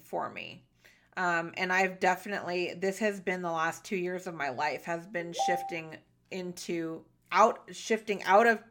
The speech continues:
things happening to me into things happening for me. So, um, I totally appreciate being there. I appreciate, um, the,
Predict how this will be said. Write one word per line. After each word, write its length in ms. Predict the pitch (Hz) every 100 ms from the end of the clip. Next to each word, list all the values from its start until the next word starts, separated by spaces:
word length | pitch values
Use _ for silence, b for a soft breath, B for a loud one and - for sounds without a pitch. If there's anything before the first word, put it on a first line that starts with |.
| - -
things 240 | 208 208
happening 400 | 208 190 190 190
to 200 | 185 196
me 220 | 190 190
into 440 | 156 185 190 - 190
things 340 | 190 185 180
happening 400 | 175 170 156 147
for 220 | 175 170 135
me. 200 | 87 -
So, 400 | - 202 196 196 B B B B B -
um, 360 | 190 185 170 170 -
I 140 | 202
totally 420 | 202 233 226 220 208
appreciate 720 | 190 196 196 196 185 185 - B B B B B _ _ _ 196
being 280 | 226 226 254
there. 240 | 247 240
I 80 | 220
appreciate, 800 | 170 - 214 - 226 196 185 -
um, 340 | 180 180 165 160 -
the, 300 | 175 170 147